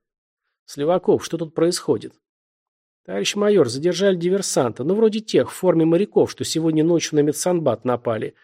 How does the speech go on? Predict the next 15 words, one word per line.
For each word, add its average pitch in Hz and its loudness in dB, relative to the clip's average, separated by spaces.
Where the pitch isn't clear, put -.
Проверили 240 0
документы, 127 2
вроде 233 0
наш». 131 -4
Майор 135 4
взял 127 4
моё 127 2
удостоверение, 127 0
вчитался, 156 -2
вник, 143 -2
удивлённо 127 2
моргнул 135 0
и 180 0
вдруг 151 -2
заорал: 139 2